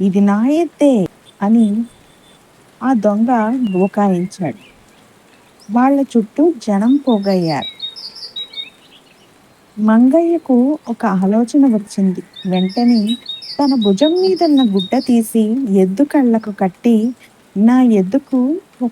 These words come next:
కన్ను మెల్ల ఉంది. ఇది నీ ఎద్దు అంటున్నావు. దీనికి కుడి ఎడమల్లో ఏది మెల్ల కన్నో చెప్పు" అన్నాడు. దానికి ఏది మెల్ల కన్నో దొంగ గుర్తుకు రాలేదు. "ఏదో ఒకటి చెప్పకపోతే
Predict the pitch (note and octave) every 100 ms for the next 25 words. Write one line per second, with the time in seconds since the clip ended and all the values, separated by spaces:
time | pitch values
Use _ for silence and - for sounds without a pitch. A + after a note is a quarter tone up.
0 | - - G#3 B3 C#4+ C4+ E4 G#3 G3 A#3+
1 | B3+ G#3+ F#3 D3+ _ _ _ _ - A3+
2 | A#3 A#3 G#3 G3 F3+ E3+ C4 D4 C#4 B3
3 | B3+ B3+ A#3 E3+ _ _ _ - F3 A#3+
4 | B3+ A#3+ A3+ C4+ F#4 - A3+ A3 C4+ D#4
5 | C#4 B3+ B3+ B3 C#4 C4+ F#3 G3+ A3 C4+
6 | C4+ C4 C4+ C#4 C4 C4+ B3 A3 G#3 -
7 | E4 C4+ G3 F3 D#3+ _ _ _ _ _
8 | G3+ B3 C#4+ D#4 D4 B3+ C4 C#4+ G3 E3
9 | F#3+ F#3+ G#3 C#4 C4+ B3+ B3 B3+ C4+ B3+
10 | B3+ C4+ C4+ F#3 F#3 F#3+ B3+ A#3 A3+ B3+
11 | _ F3 G3 - A#3+ - C4+ A#3 F3+ D#3+
12 | E3 - _ _ _ _ _ - G#3 F#3+
13 | F#3+ B3 B3 B3 B3 A#3 A3+ A3+ G3 -
14 | A3 A#3 A3 G#3+ D4